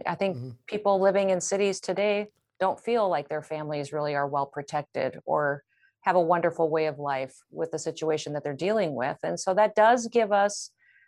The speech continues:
Speaker 1: a unique opportunity to tell our story and to educate people on food production and the value that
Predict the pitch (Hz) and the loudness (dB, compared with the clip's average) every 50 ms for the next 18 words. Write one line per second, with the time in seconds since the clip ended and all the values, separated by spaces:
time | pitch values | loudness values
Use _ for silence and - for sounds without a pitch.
0 | _ _ 196 196 185 196 196 190 196 196 190 - - 226 - 180 - - - 190 | _ _ -6 -2 -2 0 0 0 -2 -2 -2 0 -2 -2 0 -4 -6 -6 -6 -6
1 | 175 170 160 170 160 165 156 156 - 165 160 156 156 147 143 - - - - 147 | -6 -4 -4 -4 -4 -4 -6 -6 -4 -4 -2 -2 -2 -2 -4 -6 -8 -8 -6 -6
2 | 147 139 - - - - 131 - _ - 170 170 160 165 - 170 160 160 165 - | -4 -4 -4 -6 -8 -10 -16 -20 _ -6 -4 0 0 4 4 4 2 2 -4 -4
3 | 175 160 - - - 156 151 - 147 143 135 131 - - 151 147 143 143 139 143 | -2 -4 -4 -2 -6 -10 -6 -4 -4 -2 -2 -4 -4 -6 -6 -6 -4 -6 -6 -8
4 | 139 - _ _ _ _ _ _ _ - 185 180 160 160 - 165 160 151 139 135 | -10 -14 _ _ _ _ _ _ _ -2 0 0 0 0 -2 -2 0 0 0 -2
5 | - - - - - - - 147 143 160 - 170 160 160 160 151 143 139 160 160 | -2 -6 -10 -10 -10 -10 -12 -12 -14 -10 -6 -4 -2 0 0 -2 0 2 4 4
6 | 160 165 165 156 156 156 139 147 143 - | 6 6 4 4 2 2 2 2 0 0